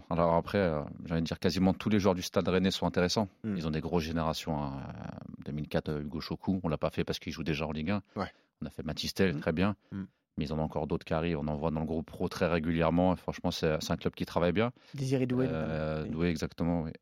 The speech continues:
Speaker 1: Euh, même au niveau des gardiens. Bref, c'est un club qui travaille très bien depuis longtemps. Il est souvent récompensé dans les centres, meilleurs centres de formation français depuis, euh, de nombreuses années. Et, euh, oui, profil intéressant. Euh, je veux dire, un peu comme moi, milieu de terrain, défensif. Euh,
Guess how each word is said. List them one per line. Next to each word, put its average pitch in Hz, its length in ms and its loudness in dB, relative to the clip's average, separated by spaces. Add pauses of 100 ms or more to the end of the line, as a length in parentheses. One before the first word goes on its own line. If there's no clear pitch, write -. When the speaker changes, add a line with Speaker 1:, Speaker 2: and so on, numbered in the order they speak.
(180)
Speaker 1:
Euh, 76 200 -2
même 76 200 -2
au 76 40 0
niveau 73 200 -2
des 76 140 -4
gardiens. 76 320 -6
Bref, 76 160 -6
c'est - 100 -4
un 80 60 0
club 98 180 0
qui - 120 -4
travaille 90 220 2
très - 200 2
bien 98 140 4
depuis - 160 -2
longtemps. 92 340 4
Il 78 80 0
est 76 140 -2
souvent 85 260 0
récompensé 90 540 2
dans 90 80 6
les 87 80 4
centres, 87 180 2
meilleurs 87 240 4
centres 87 180 2
de - 60 2
formation 85 340 0
français 87 360 0
depuis, 82 260 0
euh, 76 80 2
de 78 60 -2
nombreuses 80 360 2
années. 101 220 2 (640)
Et, 85 60 2
euh, 80 280 4
oui, 101 160 6
profil 127 260 4
intéressant. 120 500 2 (180)
Euh, 80 300 0
je - 60 -6
veux 117 60 -2
dire, 92 140 -4 (380)
un 95 60 0
peu 104 140 2
comme 107 220 6
moi, 139 140 8
milieu 107 200 6
de 92 60 -8
terrain, 113 400 2
défensif. 110 800 0
Euh, 87 540 2